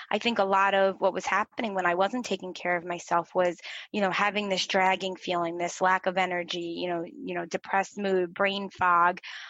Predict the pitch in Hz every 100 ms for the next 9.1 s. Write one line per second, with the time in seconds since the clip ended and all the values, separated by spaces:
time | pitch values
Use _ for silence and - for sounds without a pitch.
0 | - - 180 180 180 196 190 190 196 196
1 | 190 190 190 175 - 190 190 185 180 185
2 | 196 190 190 185 175 175 180 180 - 180
3 | 175 175 - - - - - - 202 208
4 | 208 196 214 269 - 185 180 175 175 175
5 | - - - - 170 175 180 180 185 190
6 | 190 196 190 190 175 - 190 190 196 196
7 | 190 190 190 185 185 175 175 190 190 190
8 | 185 185 185 190 185 180 - 190 196 180
9 | 180